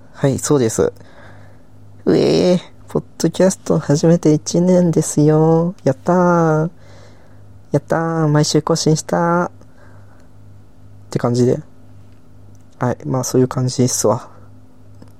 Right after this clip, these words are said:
まあそれ、ほんまは来週ね、来週もなんか似たようなこと話す感じなんで、まあそういう感じで、あの、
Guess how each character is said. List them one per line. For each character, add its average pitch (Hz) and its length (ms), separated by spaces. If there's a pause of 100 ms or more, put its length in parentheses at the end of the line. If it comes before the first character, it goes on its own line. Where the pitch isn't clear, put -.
(300)
ま 180 80
あ - 20
そ - 140
れ、 170 200 (320)
ほ - 220
ん 135 60
ま 151 160
は - 0
来 143 160
週 113 400
ね、 143 240
来 214 200
週 165 220
も 135 320
な 135 140
ん 135 40
か 123 100
似 131 140
た 196 140
よ 208 120
う - 20
な 175 100
こ - 140
と - 100
話 131 360
す 156 60
感 135 220
じ 151 140
な 127 140
ん 113 80
で、 120 200 (1120)
ま - 40
あ 135 40
そ - 140
う - 20
い 131 40
う 131 40
感 139 180
じ 131 100
で、 135 180 (720)
あ 143 80
の、 127 400